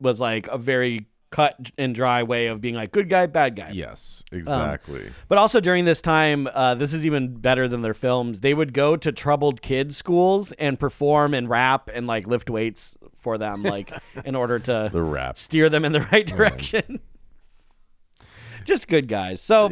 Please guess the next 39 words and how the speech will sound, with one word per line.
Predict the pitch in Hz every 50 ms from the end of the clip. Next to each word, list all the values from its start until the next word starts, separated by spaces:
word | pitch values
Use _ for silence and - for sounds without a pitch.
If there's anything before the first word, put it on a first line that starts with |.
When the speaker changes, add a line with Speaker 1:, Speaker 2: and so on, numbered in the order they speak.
| 160 151
Speaker 2:
<laughs> | - -
Speaker 1:
now | 151 160 151 156 151 151 151 147 143 143 143 135 - _ _ -
here's | - 143 143 147 131 131
where | 139 135
it | 127
gets | 113 123 117 - -
murky. | - 107 104 90 - 87 80 76 - - - - - - - - - - - -
As | - 143 127
the | 156
public's | 135 - 185 208 185 214 202 -
fascination | - - 180 180 170 - 175 160 156 165 156 - 175 156
with | 139 123 -
massive | 135 139 143 151 - - 151 113
hunks | 104 139 139 143 156 - -
began | - 135 127 143 143 143
to | 131 127
dwindle, | 120 131 139 147 147 131 123 123 123 127
so | - - - 139 147 160
did | 156 156 156
the | 143 156
Barbarian | 139 156 151 131 139 135 135 139 139 139 135
Brothers' | 123 135 135 135 135 117
opportunities. | 123 117 120 - 104 - - 120 117 113 101 85 82 76 - - _ _ _ _ - - - _ _ _ -
Not | 139 180 240
much | 240 233 240 247 -
is | 233 214 196
known | 214 226 233 240 240
about | 208 151 143 139 123
the | 131
brothers' | 117 139 147 143 143 135 117
activities | 143 139 123 - 143 139 131 139 147 139
during | 120 147 143 135
the | 127 120
last | 120 127 127 120 - -
half | 139 127 123 -
of | 135
the | 113
nineteen | 107 117 120 120 - - 123 113
nineties. | 117 117 120 123 139 147 147 147 -